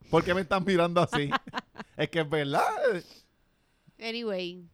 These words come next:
Speaker 2: eh, ah, pa-, pa-, pa-, a quienes le interese en contratar a Lana, sepan que ahora por el momento no tiene con-, no tiene presentaciones, este,
Speaker 1: No, está, está, está,
Speaker 2: en
Speaker 1: está la
Speaker 2: agenda.
Speaker 1: agenda, la agenda está llena.
Speaker 2: La agenda está,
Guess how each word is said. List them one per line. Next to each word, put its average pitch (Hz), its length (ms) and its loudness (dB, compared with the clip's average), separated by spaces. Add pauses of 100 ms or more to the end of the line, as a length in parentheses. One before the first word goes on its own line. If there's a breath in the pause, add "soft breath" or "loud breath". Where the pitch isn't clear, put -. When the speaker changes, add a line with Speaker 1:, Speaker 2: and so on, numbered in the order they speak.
(180)
Speaker 2:
eh, 220 380 0
ah, 240 140 2
pa-, 220 200 -2
pa-, 208 120 -4 (220)
pa-, 202 280 -2
a 202 80 -4
quienes 202 220 -4
le 208 60 -4
interese 190 460 -4
en 214 80 -6
contratar 226 420 -4
a 233 100 0
Lana, 262 280 -4
sepan 226 240 -4
que 214 80 -6
ahora 196 140 -4
por 190 120 -2
el 185 100 -4
momento 208 360 -6
no 202 120 -6
tiene 185 200 -6
con-, 196 320 -10
no 190 100 -6
tiene 190 200 -6
presentaciones, 190 1000 -8
este, - 160 -12
Speaker 1:
No, 127 160 -2
está, 175 160 0
está, 175 140 2
está, 156 160 0
Speaker 2:
en 151 100 -2
Speaker 1:
está 156 160 2
la 165 380 6
Speaker 2:
agenda. 190 360 4
Speaker 1:
agenda, - 120 0 (340)
la 151 140 2
agenda 185 260 2
está 180 300 4
llena. 170 400 2
Speaker 2:
La 226 100 4
agenda 226 240 0
está, 226 240 4